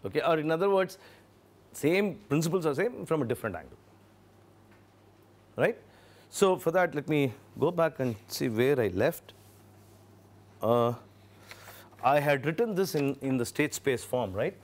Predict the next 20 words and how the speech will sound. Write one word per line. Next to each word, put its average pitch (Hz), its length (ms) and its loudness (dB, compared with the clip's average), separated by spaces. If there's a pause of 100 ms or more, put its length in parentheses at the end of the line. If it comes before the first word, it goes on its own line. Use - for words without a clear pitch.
(180)
I - 40 -10
mean, 117 100 -2
that's 117 220 -2
where 123 120 0
we 110 160 -4
left, 127 300 -2 (540)
and 110 240 -2
we 110 120 -4
wrote 127 280 0
that - 320 0
as 107 280 -6
V 123 260 -2
dot 127 260 2 (1800)
R 127 180 2
dot. 110 300 -2 (960)
So 127 200 0
that 107 100 -8
V 156 240 0
and 139 240 0
R 131 300 0